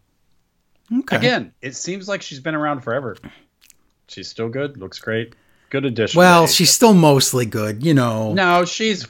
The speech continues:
Speaker 1: Okay,
Speaker 2: I
Speaker 1: maybe it's she's good and Layla Gray's crappy because
Speaker 2: Uh, that, oh,
Speaker 1: Yeah.
Speaker 2: no.
Speaker 1: So, so this is so weird.
Speaker 2: Now,
Speaker 1: S-
Speaker 2: hold on. Before we, let's, let's address the reptilian in the room.
Speaker 1: Okay.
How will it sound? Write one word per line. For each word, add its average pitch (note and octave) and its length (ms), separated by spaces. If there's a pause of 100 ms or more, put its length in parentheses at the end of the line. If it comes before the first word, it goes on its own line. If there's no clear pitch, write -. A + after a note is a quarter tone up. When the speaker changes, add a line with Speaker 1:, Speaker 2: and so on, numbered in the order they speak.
Speaker 1:
Okay, G3+ 340
Speaker 2:
I C3+ 100
Speaker 1:
maybe G#3+ 320
it's C#4 180
she's G3 320
good E3+ 200
and D3 120
Layla C#3+ 200
Gray's A#2+ 260
crappy G#2+ 340
because C3 420 (160)
Speaker 2:
Uh, B2+ 140
that, A#2+ 360
oh, G2 140
Speaker 1:
Yeah. C#3+ 540
Speaker 2:
no. E2 120
Speaker 1:
So, - 320 (180)
so G#3 460
this E3+ 220
is A3 100
so - 300
weird. D#3+ 160
Speaker 2:
Now, C#3 240
Speaker 1:
S- C#3 340
Speaker 2:
hold B2+ 200
on. B2 120
Before A#2+ 320
we, B2 140
let's, A2+ 320 (380)
let's A2 180
address A2 400
the G2 460
reptilian F#2+ 580
in F2 160
the F2 80
room. E2 420
Speaker 1:
Okay. C#3 240